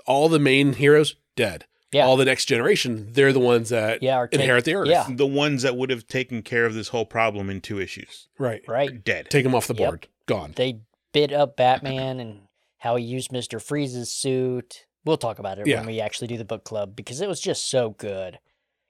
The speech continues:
Speaker 3: There were
Speaker 2: But
Speaker 3: things that I loved that they did very logically.
Speaker 2: Yeah.
Speaker 3: Flash,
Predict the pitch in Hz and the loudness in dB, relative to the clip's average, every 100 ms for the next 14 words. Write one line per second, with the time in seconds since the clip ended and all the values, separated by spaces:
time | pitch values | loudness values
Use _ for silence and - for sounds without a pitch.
0 | _ 131 175 151 - 143 139 117 110 _ | _ -4 -2 -2 -2 -2 -2 -4 -6 _
1 | 113 110 110 113 113 104 104 101 101 87 | -6 -6 -4 -2 -2 -4 -8 -6 -6 -6
2 | 104 95 98 90 82 85 85 _ 82 _ | -8 -4 -4 -4 -8 -10 -16 _ _ _
3 | - - 123 117 95 _ _ _ _ _ | -20 -8 -4 -4 -4 _ _ _ _ _
4 | 120 101 113 - | -2 0 0 -4